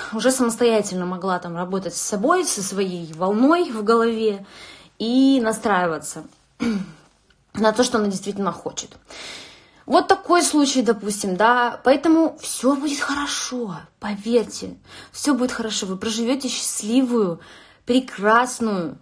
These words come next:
жизнь, а, если вы будете жить своей жизнью, если вы будете, а, верить в свою мечту, в своё желание, да, и, и идти к ней. Это счастье, идти к своей мечте. Потому что,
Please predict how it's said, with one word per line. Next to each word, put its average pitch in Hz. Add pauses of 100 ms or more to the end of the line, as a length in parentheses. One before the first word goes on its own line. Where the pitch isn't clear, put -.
(360)
жизнь, 233 (880)
а, 196 (120)
если 254
вы 233
будете 220
жить 233
своей 208
жизнью, 165 (340)
если 262
вы 202
будете, 220 (420)
а, 185 (960)
верить 254 (420)
в -
свою 254
мечту, 262
в 302
своё 247
желание, 233
да, 208
и, 254
и 285
идти 262
к 262
ней. 180
Это 262
счастье, 175
идти 262
к 269
своей 170
мечте. - (320)
Потому 311
что, -